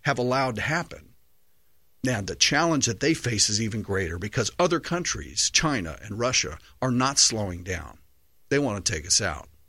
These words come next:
Now, there's a lot of political conversation that has to be had, but one thing's for sure. When Americans and the grassroots understand what's happening in our world,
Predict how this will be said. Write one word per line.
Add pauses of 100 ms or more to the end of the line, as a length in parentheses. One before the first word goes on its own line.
(960)
Now, (480)
there's
a
lot
of
political
conversation (180)
that
has
to
be (140)
had, (640)
but
one
thing's
for
sure. (260)
When
Americans
and
the
grassroots
understand
what's
happening
in
our
world,